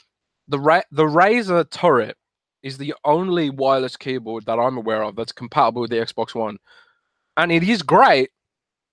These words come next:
but my God, it is expensive. It's, like, three hundred dollars, I think. And, like, you can't expect people to pay three hundred dollars for a mouse and keyboard just for a couple of games.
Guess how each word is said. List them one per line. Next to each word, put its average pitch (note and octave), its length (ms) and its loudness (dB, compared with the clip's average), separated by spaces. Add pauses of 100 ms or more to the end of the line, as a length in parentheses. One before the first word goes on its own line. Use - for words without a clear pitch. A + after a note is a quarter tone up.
(120)
but D3+ 300 4
my F3+ 260 4
God, G3+ 400 4 (480)
it D#3+ 180 -6
is F#3 280 -8
expensive. D#3+ 840 -4 (260)
It's, C3+ 140 -12
like, E3 180 -2
three A3+ 260 -4
hundred A3 220 -6
dollars, D#3 320 4
I A2+ 60 -8
think. A2+ 240 -8 (800)
And, E3+ 160 2
like, C#3+ 320 2
you C#3+ 100 -10
can't A#3+ 280 2
expect - 420 -4
people E3 260 -6
to - 80 -18
pay C3 200 -2
three E3+ 240 -6
hundred F3+ 240 -4
dollars C#3+ 480 2 (640)
for D#3 80 0
a D3 60 0
mouse D#3+ 280 0
and D3+ 120 -10
keyboard C3 580 -4 (880)
just E3+ 160 -4
for F3 120 -2
a C#3+ 40 2
couple C#3 240 -2
of A#2+ 80 0
games. A#2 380 -4